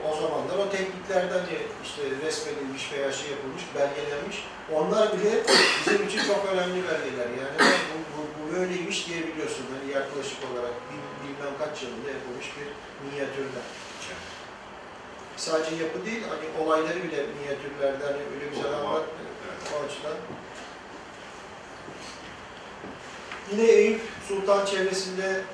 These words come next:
Speaker 1: devam eden rehabilitasyon projesi var. Bunları biz zaten aşağı yukarı uygulamalardan da Eyüp'teki insanlar görüyoruz. Şu anda devam eden işler, tamamlanan kısımları oldu.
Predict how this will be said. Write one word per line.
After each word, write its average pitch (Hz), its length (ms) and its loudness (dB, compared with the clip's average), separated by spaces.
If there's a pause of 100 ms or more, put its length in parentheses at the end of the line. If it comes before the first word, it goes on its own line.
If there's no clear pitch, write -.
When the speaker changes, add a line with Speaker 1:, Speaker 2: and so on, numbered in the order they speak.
(520)
Speaker 1:
devam 185 240 6 (120)
eden 175 280 2
rehabilitasyon 170 720 0 (100)
projesi 160 480 -4
var. 151 100 0 (140)
Bunları 165 260 -4 (100)
biz 165 160 -8
zaten 160 340 0 (420)
aşağı 160 260 0
yukarı 160 260 0 (100)
uygulamalardan 156 840 2
da 156 120 0
Eyüp'teki 156 500 -4 (120)
insanlar 147 420 -2 (100)
görüyoruz. 143 380 -2 (260)
Şu 160 100 -2
anda 156 180 -2 (140)
devam 151 300 4
eden 135 240 -2
işler, 156 240 -2 (100)
tamamlanan 156 640 4
kısımları 147 500 -2
oldu. 123 300 0